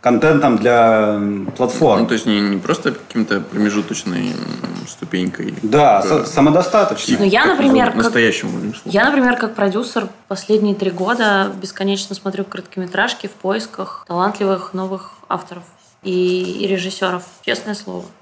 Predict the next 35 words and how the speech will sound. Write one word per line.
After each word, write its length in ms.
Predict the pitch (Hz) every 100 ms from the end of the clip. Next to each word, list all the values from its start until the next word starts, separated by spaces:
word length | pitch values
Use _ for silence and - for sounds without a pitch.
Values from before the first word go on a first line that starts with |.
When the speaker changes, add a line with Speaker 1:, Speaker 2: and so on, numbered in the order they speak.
| _
Speaker 3:
Ну, 100 | 202
то 100 | 208
есть 100 | 214
Speaker 2:
Находится? 340 | 226 - 220
Speaker 3:
короткомет-, 200 | 214 214 - - - -
да. 400 | 190 190 233 233 - _ _
Короткометражка — 720 | - 208 208 208 208 - - 262
это, 260 | 233 202 - - -
правда, 340 | 214 262 226
способ 560 | 220 - 220 - 233 - - _ _
проверить, 640 | - 185 208 226 214 - -
э, 680 | 185 185 185 185 185 190
себя 540 | 196 - 180 190 233 262
и 480 | 214 202 196 196 196 - - - _ _ _ -
Speaker 2:
Но 140 | 120
ведь 140 | 131 -
не 100 | 131
всегда 440 | - 123 117 151
это... 800 | - 139 - 123 117 110 107 92 80 -
Это 160 | 113 110
же 100 | 107
разные 300 | 123 110 101
все 140 | -
равно 180 | 107 101
жанры. 340 | 98 104 90 - -
Короткий 320 | 107 117 -
метр, 380 | 117 175 123 101 - -
для, 240 | 95 98 98
на 140 | 107
мой 160 | 104 92
взгляд, 260 | - 95
это 220 | - - 104
очень 380 | - 123 117 95
конкретный 480 | 98 104 113 92
твист, 260 | - 143